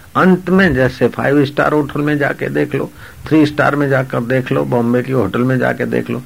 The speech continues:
जेब गरम है तब तक वो बैरे सलाम मारते, वही नौकर थे, मुनीम थे, वही मैनेजर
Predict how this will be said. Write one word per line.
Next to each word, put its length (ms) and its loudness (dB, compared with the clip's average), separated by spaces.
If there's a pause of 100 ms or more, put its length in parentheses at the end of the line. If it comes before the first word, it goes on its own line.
(320)
जेब 380 2
गरम 320 2
है 160 0
तब 300 -4
तक 120 0 (240)
वो 300 2
बैरे 340 2
सलाम 360 0
मारते, 520 -6 (680)
वही 220 6
नौकर 420 4
थे, 220 2
मुनीम 400 2
थे, 220 0
वही 280 2
मैनेजर 440 2